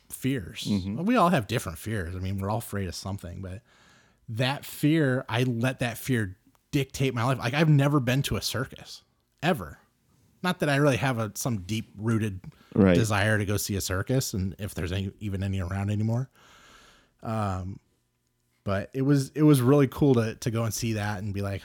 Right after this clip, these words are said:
Speaker 1: "Huh, there is a story behind this, and it's
Speaker 2: Right.
Speaker 1: actually really impactful." It's really
Speaker 2: Right.
Speaker 1: cool. So, yeah, definitely not for little kids, though. I'll,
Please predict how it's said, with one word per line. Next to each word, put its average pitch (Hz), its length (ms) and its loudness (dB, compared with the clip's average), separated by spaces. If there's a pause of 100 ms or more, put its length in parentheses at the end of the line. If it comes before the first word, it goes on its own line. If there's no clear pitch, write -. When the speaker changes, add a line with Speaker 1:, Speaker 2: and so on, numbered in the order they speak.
Speaker 1:
"Huh, 247 220 4 (260)
there 135 160 2
is 143 100 4
a 143 60 2
story 143 360 0
behind 127 380 2
this, 120 160 -2
and 110 80 2
it's 113 160 8
Speaker 2:
Right. 110 80 4
Speaker 1:
actually 120 240 -2
really 110 300 -2
impactful." 107 480 -6
It's 92 100 -10
really 107 200 -2
Speaker 2:
Right. 101 60 -4
Speaker 1:
cool. 98 300 -6
So, 98 320 -8 (1000)
yeah, 101 160 -4 (100)
definitely 156 380 8
not 143 180 6
for 139 100 4
little 131 220 6
kids, 104 300 -2
though. 98 120 0
I'll, 95 160 -2